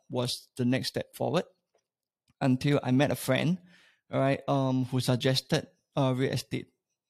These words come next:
And back then, um, I was thinking, "Okay, that's something I never thought of." So I went to find, uh, I went to find out more. And then as I went to find out more, I started to realize that,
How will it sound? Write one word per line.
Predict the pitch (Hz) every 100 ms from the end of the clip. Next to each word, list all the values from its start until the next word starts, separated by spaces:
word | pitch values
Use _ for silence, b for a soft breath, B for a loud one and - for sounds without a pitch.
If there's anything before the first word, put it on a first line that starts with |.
| _
And | 139 139 135 135
back | 123
then, | 143 143 151 147
um, | 135 127
I | 131
was | 131
thinking, | 151 139 147 -
"Okay, | - 123 131
that's | 135 139
something | 123 123 127
I | 120
never | 131 127
thought | - 135
of." | 127 147 -
So | 131
I | -
went | 127 123
to | 123 -
find, | 127 - _
uh, | 82 69 52
I | -
went | 139 139
to |
find | 131
out | 131
more. | 107 143 208 b b b b b b b -
And | 151 151 151 147
then | 151 -
as | 151
I | 147
went | 175 190
to |
find | 170 175
out |
more, | 143 147
I | 139
started | 131 127 135 123
to |
realize | 123 131 131 131
that, | -